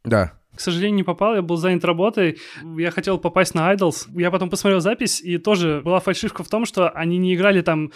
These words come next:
Speaker 2: хотя бы в микрофон банально, там просто была запись концерта,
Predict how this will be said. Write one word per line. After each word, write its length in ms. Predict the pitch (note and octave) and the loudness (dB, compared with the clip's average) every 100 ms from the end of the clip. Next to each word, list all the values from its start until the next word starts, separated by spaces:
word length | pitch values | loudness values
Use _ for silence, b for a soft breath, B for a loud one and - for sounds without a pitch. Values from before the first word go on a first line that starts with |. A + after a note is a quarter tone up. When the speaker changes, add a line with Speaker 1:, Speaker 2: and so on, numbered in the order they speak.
| B | B
Speaker 2:
хотя 220 | E3+ F3+ | -2 0
бы 200 | D#3+ E3 | 0 -2
в 80 | D3 | 0
микрофон 560 | E3+ F3 E3+ G3 B3 F3+ | -2 0 0 0 0 2
банально, 520 | E3+ E3+ E3 D3 C#3+ | 2 2 0 -2 -4
там 220 | - D#3 | -2 0
просто 280 | F3 G3 F3+ | 0 0 0
была 220 | D#3 D#3+ | 2 4
запись 300 | E3+ F3 E3 | 4 0 -2
концерта, 640 | D#3 C#3+ F3+ G#3 F#3+ D3+ | -4 -2 0 0 0 0